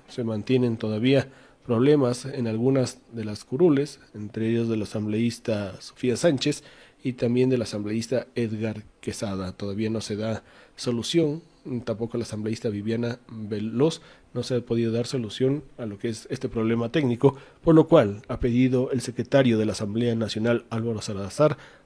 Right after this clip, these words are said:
unos minutos para poder solventarlo de la misma manera. Ahora vamos a dar lectura de lo que dice justamente el análisis y razonamiento que ha presentado la Comisión de Seguridad Integral en el texto.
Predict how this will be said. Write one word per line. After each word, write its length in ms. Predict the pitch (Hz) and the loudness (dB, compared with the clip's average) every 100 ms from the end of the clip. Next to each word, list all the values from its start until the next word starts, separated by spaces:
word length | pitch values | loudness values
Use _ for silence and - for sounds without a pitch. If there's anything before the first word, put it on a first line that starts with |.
| - | 0
unos 240 | 147 143 | 2 4
minutos 580 | 156 170 156 120 151 - _ _ | 6 4 4 0 -2 -6 _ _
para 220 | 113 104 | -8 -8
poder 520 | - 98 104 120 95 - _ | -6 -4 -2 -2 -4 -12 _
solventarlo 800 | - 117 98 98 98 113 113 117 - | -6 -4 -2 -2 0 2 2 0 -4
de 100 | 104 | -6
la 80 | 101 | -4
misma 240 | 104 101 | -2 -2
manera. 440 | 98 95 90 87 87 - - - - | -2 -4 -6 -8 -12 -18 -20 -8 0
Ahora 160 | 233 | 4
vamos 220 | 226 220 | 4 6
a 60 | 202 | 4
dar 180 | 180 190 | 4 4
lectura 640 | 180 123 - 170 107 143 - _ _ _ - | 2 0 0 0 0 -2 -8 _ _ _ -4
de 100 | 120 | -2
lo 100 | 113 | 0
que 120 | 127 | -2
dice 340 | 123 208 - 101 | 0 0 0 -4
justamente 520 | 127 120 113 120 143 | -4 -4 -2 0 0
el 80 | 117 | 0
análisis 520 | 113 127 127 139 - | 0 -2 -2 -6 -6
y 80 | 123 | -6
razonamiento 800 | 120 110 113 110 165 131 131 139 - - - - | -4 -4 -2 0 0 2 0 0 -6 -20 -20 -2
que 140 | 139 | 2
ha 60 | 123 | 2
presentado 500 | 147 151 139 202 190 | 2 0 2 2 2
la 100 | 180 | 2
Comisión 480 | 139 135 - 185 160 | 0 -2 4 4 4
de 60 | |
Seguridad 340 | 135 131 120 151 | 2 4 6 6
Integral 520 | 139 127 123 151 156 | 6 4 6 6 4
en 120 | 123 | 0
el 120 | 117 117 | 2 6
texto. 420 | 226 - 98 | 6 6 -6